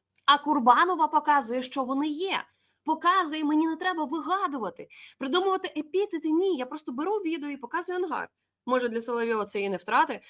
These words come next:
може, сімсот тисяч — це ще не та ціна, але різниця в тому, що в нас є завжди факти, аргументи і підтверджена інформація. Саме тому вони безкінечно душать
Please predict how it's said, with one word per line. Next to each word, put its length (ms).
може, 300
сімсот 640
тисяч — 440
це 200
ще 260
не 280
та 260
ціна, 460
але 220
різниця 400
в 60
тому, 260
що 140
в 40
нас 220
є 100
завжди 300
факти, 380
аргументи 580
і 60
підтверджена 440
інформація. 540
Саме 520
тому 300
вони 220
безкінечно 840
душать 540